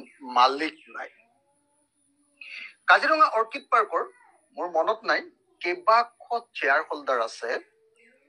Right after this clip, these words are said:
যেনেকে আমাৰ কোঅপাৰেটিভ ছচাইটি বিলাকৰ যে শ্বেয়াৰ হোল্ডাৰ থাকে, সেই কোঅপাৰেটিভ ছচাইটি বিলাকৰ শ্বেয়াৰ হোল্ডাৰ আছে। আমাৰ কি, আ, আ, অ-, অসমৰ বিভিন্ন অঞ্চলৰ খেতিয়ক বিলাকৰ, অসমৰ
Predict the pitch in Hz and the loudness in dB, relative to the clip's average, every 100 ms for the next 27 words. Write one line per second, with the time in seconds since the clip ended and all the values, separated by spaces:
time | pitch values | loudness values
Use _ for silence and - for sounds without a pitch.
0 | _ _ _ _ _ 175 190 208 180 180 | _ _ _ _ _ -2 0 0 0 -2
1 | 180 170 180 190 185 170 175 175 170 170 | -4 -4 -2 -4 -8 -2 -2 -2 -4 -2
2 | - 160 180 - 151 147 156 156 156 - | -2 -4 -4 -2 -2 0 -2 -6 -8 -8
3 | 453 - _ _ _ _ _ - - _ | -8 -12 _ _ _ _ _ -20 -20 _
4 | - 415 - 403 392 523 277 - - 302 | -10 -10 -6 -6 -4 -6 -6 -16 -18 -8
5 | - 185 254 247 226 190 185 180 - 131 | -4 -4 -4 -12 -4 -4 -4 -10 -6 -6
6 | 120 135 123 117 - - 151 151 156 - | -6 -10 -8 -8 -8 -8 -8 -4 -6 -6
7 | 156 - - - - 135 151 - 143 - | -12 -14 -20 -18 -2 0 0 -4 -6 -2
8 | 147 - - 208 202 208 180 262 269 277 | -2 0 -2 -2 -4 -6 -8 -8 -4 -4
9 | 202 202 392 277 - - - 233 - 139 | -6 -8 -4 -4 -2 -8 -6 -10 -10 -4
10 | 131 123 120 - 160 156 | -2 -2 -6 -8 -4 -4